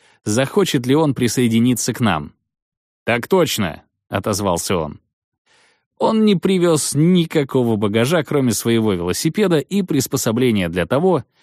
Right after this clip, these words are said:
чтобы закрепить его как стационарный тренажер. «Хочу намотать километров триста», — объяснил он.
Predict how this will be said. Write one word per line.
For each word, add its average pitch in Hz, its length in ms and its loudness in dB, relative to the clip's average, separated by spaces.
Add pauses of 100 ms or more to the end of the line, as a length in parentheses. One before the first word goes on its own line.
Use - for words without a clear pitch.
(100)
чтобы 170 340 0
закрепить 127 560 0
его 160 240 2
как - 300 -4
стационарный 117 1080 0
тренажер. 107 640 -2 (920)
«Хочу 156 360 0
намотать 185 560 0
километров 147 680 0
триста», — 117 580 -2 (380)
объяснил 95 640 -2
он. 78 200 -8